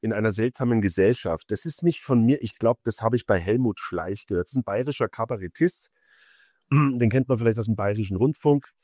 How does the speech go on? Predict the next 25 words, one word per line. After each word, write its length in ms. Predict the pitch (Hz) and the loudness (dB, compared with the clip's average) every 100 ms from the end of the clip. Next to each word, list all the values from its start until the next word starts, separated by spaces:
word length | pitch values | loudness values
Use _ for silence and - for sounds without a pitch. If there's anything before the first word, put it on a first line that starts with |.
| _ _ _ _ _ _ _ | _ _ _ _ _ _ _
Äh, 260 | 117 113 107 | 0 2 2
Schleich 300 | - 110 127 | 0 -4 -2
T 140 | - | -6
V 420 | 143 131 117 139 151 _ _ | -6 -4 -4 -4 -6 _ _
gibt's 280 | 127 - 143 | -6 0 2
nicht 240 | 131 - | 2 4
mehr. 340 | 123 123 135 127 _ - | 2 2 0 -6 _ 0
Der 140 | 107 | 2
hat 140 | 113 | 2
sich 180 | - 123 | -2 -2
mit 180 | 127 113 | 0 2
dem, 120 | 117 - - | 0 0 0
mit 200 | 120 - | 0 4
den, 240 | 113 110 | 4 4
äh, 400 | 113 110 104 101 | 4 6 6 4
mit 220 | 113 104 | 2 0
den 380 | 110 95 95 90 - _ _ _ _ _ _ _ - | 4 4 4 -2 -8 _ _ _ _ _ _ _ -2
T-V-Verantwortlichen 880 | 117 135 131 123 123 123 123 123 123 | 2 4 4 0 -2 0 -2 -2 -2
wahrscheinlich 440 | 117 113 117 120 | -2 -2 -2 -2
es 140 | 113 107 | -4 -4
irgendwann 400 | 151 139 143 113 | 0 0 0 -2
verscherzt, 640 | 113 110 - 104 120 - 110 | -2 -8 -6 -6 -6 -14 -6
weil 140 | 107 | -4
er 80 | 101 | -2
einigermaßen, 920 | 107 139 131 117 113 123 - 123 117 | 0 0 0 -2 -2 -4 -6 -6 -6